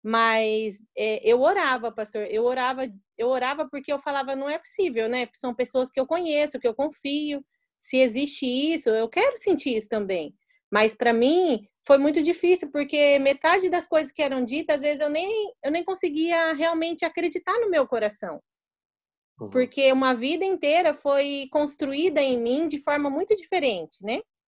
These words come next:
Speaker 2: Uhum.
Speaker 1: Então, talvez por isso que muitas pessoas demorem bem mais.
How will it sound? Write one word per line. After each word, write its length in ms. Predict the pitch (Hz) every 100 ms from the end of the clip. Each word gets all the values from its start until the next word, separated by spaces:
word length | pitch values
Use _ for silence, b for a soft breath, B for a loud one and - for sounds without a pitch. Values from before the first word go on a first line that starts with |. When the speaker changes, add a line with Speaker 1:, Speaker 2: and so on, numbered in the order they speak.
| _ _ _ 117
Speaker 2:
Uhum. 300 | 104 101 98 _ _ _ _ _ _ -
Speaker 1:
Então, 340 | 254 269 269
talvez 500 | 277 277 294 302 - -
por 180 | 294 269
isso 260 | 330 370
que 140 | - 330
muitas 420 | 302 381 349 -
pessoas 580 | 247 233 - 294 294 233
demorem 520 | 254 247 262 285 254
bem 240 | 254 349
mais. 600 | 339 247 269 381 - -